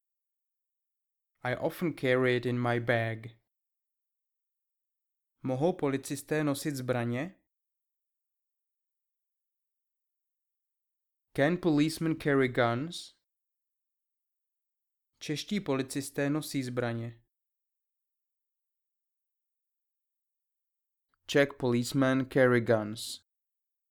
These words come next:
Můžeš jí zatelefonovat zítra ráno? Can you call her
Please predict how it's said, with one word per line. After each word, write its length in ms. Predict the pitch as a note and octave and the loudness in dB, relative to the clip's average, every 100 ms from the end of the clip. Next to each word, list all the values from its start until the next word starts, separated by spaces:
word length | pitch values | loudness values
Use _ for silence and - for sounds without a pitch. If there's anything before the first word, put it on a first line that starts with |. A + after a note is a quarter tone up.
| _ _ _ _ _ _ _ _ _ _ _ _ _ _ C3+ | _ _ _ _ _ _ _ _ _ _ _ _ _ _ -6
Můžeš 380 | C3+ D3 D3 | -2 -2 -2
jí 80 | F#3 | -2
zatelefonovat 840 | D3+ B2+ C3+ C3 - C#3+ C#3+ C#3+ | -2 0 0 0 0 0 2 0
zítra 360 | B2+ B2 - C#3+ | -2 -6 0 2
ráno? 500 | B2 A#2+ A#2+ C#3 F#3 _ _ _ _ _ _ _ _ _ _ _ _ _ _ _ _ _ _ _ _ _ _ _ _ _ _ _ _ _ _ _ _ _ _ _ _ _ _ _ - - | 2 2 0 -4 -8 _ _ _ _ _ _ _ _ _ _ _ _ _ _ _ _ _ _ _ _ _ _ _ _ _ _ _ _ _ _ _ _ _ _ _ _ _ _ _ -20 -6
Can 180 | C3 D3+ | 0 2
you 120 | G3 - | 0 0
call 200 | C#3 C#3 | 2 4
her 200 | D3+ D#3 | 4 2